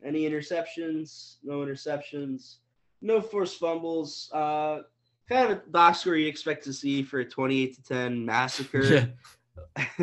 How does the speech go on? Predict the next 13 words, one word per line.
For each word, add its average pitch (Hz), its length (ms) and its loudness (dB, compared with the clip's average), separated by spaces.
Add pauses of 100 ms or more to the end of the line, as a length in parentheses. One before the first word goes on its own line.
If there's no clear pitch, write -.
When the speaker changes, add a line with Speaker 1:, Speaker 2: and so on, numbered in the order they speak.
(260)
Speaker 1:
Um, 127 600 -2 (1040)
yeah, 196 220 0
to 151 40 -2
score 208 260 0
twenty-eight 180 540 4
points 151 480 2
in 120 160 -4
just 123 260 -4
eighteen 135 440 -2
minutes 127 240 -2
of 117 80 -6
regulation, 110 760 -6
that's, - 440 -14